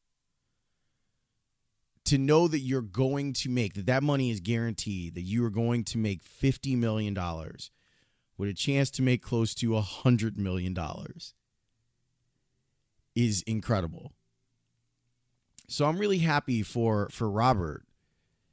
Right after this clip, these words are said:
because if you know anything about the stories of what it takes to get players to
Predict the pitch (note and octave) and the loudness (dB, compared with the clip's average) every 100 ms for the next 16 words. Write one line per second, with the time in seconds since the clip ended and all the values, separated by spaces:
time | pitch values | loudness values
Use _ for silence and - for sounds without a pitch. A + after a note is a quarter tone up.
0 | _ _ _ _ - G#2+ - B2+ A#2 A2 | _ _ _ _ -6 -4 2 2 4 0
1 | F#2+ E2+ _ _ _ _ - A#2 A2 D#3 | -2 -6 _ _ _ _ -4 -2 0 0
2 | E3 C#3+ - E3 F#3+ G#3 F3+ E3 D3+ C#3+ | 2 0 -2 -2 2 2 0 -4 -2 0
3 | B2+ A#2 B2 - - C#3 B2+ A2 F#2+ E2+ | -2 -2 -4 -4 -2 -2 0 -2 -4 -6
4 | F#2+ F2 G2 B2+ D3 - - C3 G#2 - | -8 -8 -2 0 0 -2 -4 -2 -2 -6
5 | - F2+ F2 C3 C3+ _ _ _ _ _ | -8 -8 -2 0 0 _ _ _ _ _
6 | _ _ _ _ - C#3 C3 B2 A#2 - | _ _ _ _ -2 0 2 2 0 -4
7 | - - F3 E3+ E3 E3 | -6 -2 0 0 0 -4